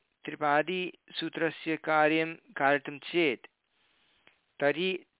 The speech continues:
तत्पश्चात् सपादसप्ताध्यायीसूत्रं वा पू-, हा, वा पूर्वत्रिपादिसूत्रम् आयाति चेत् तत्र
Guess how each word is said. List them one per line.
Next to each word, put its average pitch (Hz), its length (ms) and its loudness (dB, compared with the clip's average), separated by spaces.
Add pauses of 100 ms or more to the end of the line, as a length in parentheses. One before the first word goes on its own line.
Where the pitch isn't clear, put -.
(160)
तत्पश्चात् 156 1200 2
सपादसप्ताध्यायीसूत्रं 147 1900 -2 (280)
वा 143 320 6
पू-, 156 300 -4
हा, 127 280 -6 (160)
वा 156 220 6
पूर्वत्रिपादिसूत्रम् 151 1500 2 (800)
आयाति 147 300 2
चेत् 147 340 0
तत्र 147 480 0